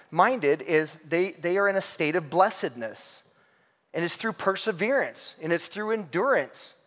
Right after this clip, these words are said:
Uh, you know, and it, li-, listen, if there is an easy way out of your trial, if there is, I don't know that there is, but if there is, sometimes, uh, I think, you know, we talk about getting in God's way sometimes in people's lives where we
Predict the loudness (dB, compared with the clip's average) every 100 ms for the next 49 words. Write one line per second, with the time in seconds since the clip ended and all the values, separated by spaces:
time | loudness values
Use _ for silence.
0 | _ _ _ _ _ _ _ _ _ 4
1 | 4 4 -2 -2 -4 2 4 4 2 -2
2 | -10 -6 0 4 4 2 2 0 6 8
3 | 10 8 2 0 -2 -2 -2 2 6 8
4 | 8 6 4 0 -2 2 4 4 0 -6
5 | -14 _ _ _ _ _ _ -20 0 6
6 | 6 6 4 6 4 4 2 2 2 0
7 | 0 -2 -2 -2 -4 -6 -6 -2 -2 -2
8 | -4 -6 -14 -12 -8 -2 -2 -4 -10 -18
9 | -20 -20 _ 4 6 6 2 2 -2 -2
10 | 2 2 2 2 2 4 2 2 0 -2
11 | -2 0 2 2 2 0 0 -2 -12 -14
12 | -6 -4 -4 -4 -8 -8 0 2 2 0
13 | -4 -2 -4